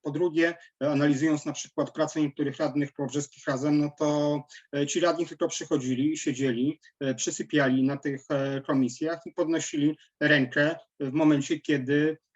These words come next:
e, nakaz klubowy tak, e, po prostu głosił i to też tak naprawdę nie było sensu. Tych radnych, którzy,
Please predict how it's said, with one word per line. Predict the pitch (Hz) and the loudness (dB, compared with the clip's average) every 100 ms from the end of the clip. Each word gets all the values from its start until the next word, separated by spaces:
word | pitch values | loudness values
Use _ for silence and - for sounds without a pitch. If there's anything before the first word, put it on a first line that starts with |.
| 139 | -4
e, | 135 139 127 - | -2 -2 -4 -2
nakaz | 160 180 - 139 131 - - 147 131 | 2 2 2 0 -2 -4 -4 -2 -2
klubowy | 170 135 135 123 156 165 - | -4 0 0 0 0 0 -4
tak, | 156 151 156 - | -2 0 -2 -4
e, | 170 165 | -2 -2
po | 180 175 | -4 -6
prostu | 185 - 202 | -6 -8 -2
głosił | - - - 127 135 151 | 0 0 -2 -2 -2 -2
i | 151 156 | -2 -2
to | 190 | -4
też | 190 202 185 | -2 -4 -4
tak | - 190 | -4 -4
naprawdę | 196 - 202 202 | -4 -4 -6 -4
nie | 202 | -4
było | 214 | -2
sensu. | 220 233 214 | -4 -4 -6
Tych | - - | -8 0
radnych, | 208 175 170 | 0 0 -6
którzy, | - 156 165 | -6 -2 -2